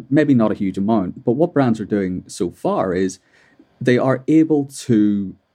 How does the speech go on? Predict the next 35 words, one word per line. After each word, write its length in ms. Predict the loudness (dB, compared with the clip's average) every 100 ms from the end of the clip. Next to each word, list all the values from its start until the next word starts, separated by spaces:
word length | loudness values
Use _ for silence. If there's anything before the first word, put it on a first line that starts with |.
| _ _ _ _
I 60 | -6
suppose, 260 | 0 -2 0
have 460 | 0 0 -2 -10 _ -4
a 40 | -2
little 140 | 0
bit 140 | 0
of 60 | 0
that 160 | 0 0
halo 340 | 2 2 0
effect 380 | -2 -6 -8 -8
of 160 | -6 -2
they 100 | 0
can 140 | 0
host 560 | -2 0 0 -2 -14 _ _ _ _ _
events 600 | -2 2 0 0 -4 -10 -4
with 200 | 0 0
influential 580 | 0 2 0 0 -2 -4
people 540 | -4 -4 -4 -6 -8 -6
and 140 | -4
they 200 | 2 2
get 200 | 2 -2
some 180 | 0 -2
residual 440 | 0 0 -2 0 -2
benefit 540 | -2 -4 -4 -4 -6 _ _
off 200 | -4 -4
the 60 | -2
back 220 | -2 -2
of 160 | -6 -6
it. 160 | -10 -12 _ -20 -20 -4
So 120 | 0
they 120 | 2
act 180 | 2 2
as 120 | -2
the 80 | -2
facilitator. 680 | -10 -6 -4 -4 -6 -6 -12